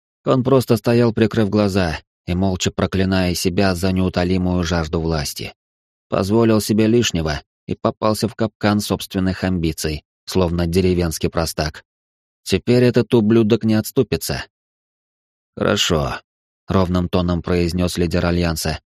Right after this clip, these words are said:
«Я тебя услышал. А теперь выметайся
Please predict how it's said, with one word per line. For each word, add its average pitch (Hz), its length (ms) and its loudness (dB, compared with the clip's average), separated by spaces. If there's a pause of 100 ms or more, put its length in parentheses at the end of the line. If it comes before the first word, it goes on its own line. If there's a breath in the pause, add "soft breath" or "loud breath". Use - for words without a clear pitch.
(260)
«Я 92 200 -2
тебя 98 320 0
услышал. 90 560 -2 (500)
А 82 140 0
теперь 95 320 2
выметайся 98 720 2